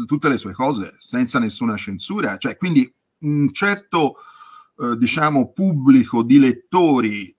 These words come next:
di, del, di destra, che è abituato a sentirsi parlare delle riforme in determinati modi,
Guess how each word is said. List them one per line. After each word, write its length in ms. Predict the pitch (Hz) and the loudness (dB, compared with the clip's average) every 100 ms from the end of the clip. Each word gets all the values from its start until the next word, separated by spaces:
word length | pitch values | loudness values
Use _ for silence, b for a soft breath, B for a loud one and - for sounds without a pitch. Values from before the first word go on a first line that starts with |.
| _ | _
di, 440 | 120 117 127 107 | -6 0 0 0
del, 380 | 107 101 90 90 | -8 -10 -12 -14
di 160 | 98 107 | -12 -4
destra, 540 | 175 208 156 - 113 | -2 0 -2 -2 -2
che 40 | |
è 40 | 104 | 0
abituato 460 | 113 104 143 160 | 0 2 2 4
a 60 | 147 | 2
sentirsi 640 | - 117 110 - 139 - 110 | 0 -2 -2 2 2 2 -2
parlare 480 | 113 107 131 147 | -2 2 2 2
delle 180 | 120 110 | -2 -6
riforme 260 | 107 135 139 | -8 -4 -2
in 60 | |
determinati 360 | 113 135 147 220 | -4 -6 -8 -6
modi, 420 | 262 160 202 - | -4 -4 -6 -12